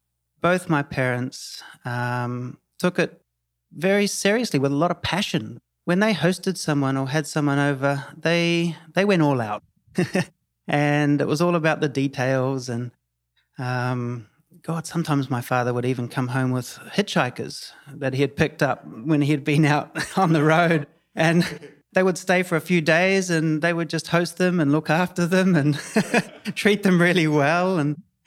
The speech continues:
you know, the, the bedroom, the spare bedroom, always had, you know, my mum was very particular, and it always had the best linen of the house and very crisp and clean, and a little vase of roses or flowers or something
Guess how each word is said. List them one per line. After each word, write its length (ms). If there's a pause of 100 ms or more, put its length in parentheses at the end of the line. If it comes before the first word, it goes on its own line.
(140)
you 100
know, 240
the, 240 (180)
the 80
bedroom, 520
the 60
spare 360
bedroom, 440
always 240
had, 320
you 100
know, 100
my 180 (100)
mum 280
was 140
very 260
particular, 720
and 100
it 100
always 360
had 460
the 80
best 300
linen 320
of 120
the 100
house 360
and 120
very 200
crisp 420
and 140
clean, 340
and 160 (420)
a 40
little 320 (500)
vase 380
of 220 (160)
roses 480
or 220 (100)
flowers 440
or 120
something 560